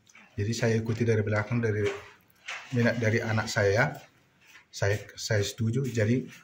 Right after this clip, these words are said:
T N I dia. Saya bersusah payah memenuhi persyaratan jadi T N I anak saya ini. Kenapa aku bilang?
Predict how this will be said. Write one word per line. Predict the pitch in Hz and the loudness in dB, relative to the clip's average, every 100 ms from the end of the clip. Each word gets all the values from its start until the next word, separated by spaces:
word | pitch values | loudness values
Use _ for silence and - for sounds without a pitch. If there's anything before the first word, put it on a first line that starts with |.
| _ - _ | _ -20 _
T | - - | -14 -4
N | 104 120 | -2 -2
I | 113 | -4
dia. | 107 113 104 - - - - _ - 123 135 - _ _ _ - - _ _ | 0 0 0 -4 -18 -20 -20 _ -14 -12 -12 -14 _ _ _ -20 -20 _ _
Saya | - - 156 175 | -4 6 8 10
bersusah | 170 170 147 160 | 8 4 4 2
payah | 147 160 170 143 - - - _ _ _ _ - - 208 208 - _ _ - - - - | 4 4 6 4 0 -12 -20 _ _ _ _ -20 -18 -10 -10 -12 _ _ -20 -20 -20 0
memenuhi | 160 160 160 165 | 6 8 8 6
persyaratan | 160 143 147 147 147 147 | 4 4 4 4 4 6
jadi | 143 143 | 4 4
T | 143 | 2
N | 139 | 2
I | 143 143 | 0 -2
anak | 147 147 | -2 -2
saya | 139 143 151 | 2 4 4
ini. | 147 139 - _ _ _ _ _ _ _ _ | 2 0 -8 _ _ _ _ _ _ _ _
Kenapa | 147 147 147 | 4 4 4
aku | 147 | 2
bilang? | 147 156 139 | 2 2 0